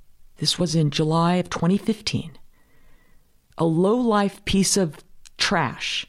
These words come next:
a trophy hunter called Walter Palmer, intentionally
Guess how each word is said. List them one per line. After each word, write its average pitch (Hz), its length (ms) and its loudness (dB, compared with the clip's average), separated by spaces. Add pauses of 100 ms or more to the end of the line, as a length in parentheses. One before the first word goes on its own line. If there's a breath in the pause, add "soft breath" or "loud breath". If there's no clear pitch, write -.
(880 soft breath)
a 165 80 -2
trophy 247 580 2
hunter 139 520 -4 (440)
called 151 360 0 (420 soft breath)
Walter 202 520 2
Palmer, - 760 0 (1000)
intentionally 262 1000 2